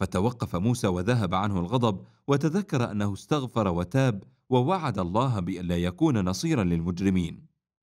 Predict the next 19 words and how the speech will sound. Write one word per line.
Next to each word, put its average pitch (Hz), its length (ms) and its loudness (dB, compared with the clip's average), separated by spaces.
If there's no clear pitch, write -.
واستدار 180 460 2
عائدا، 98 520 -2
فأدرك 160 460 2
المصري 113 540 0
الذي 85 280 0
كان 127 220 0
يتشاجر 95 720 0
مع 87 160 0
الإسرائيلي 98 720 -4
أن 135 220 2
موسى 151 500 0
هو 120 180 4
قاتل 151 480 0
المصري 117 560 0
الذي 92 300 2
عثروا 113 440 0
على 95 180 0
جثته 107 580 -2
بالأمس، 87 580 -6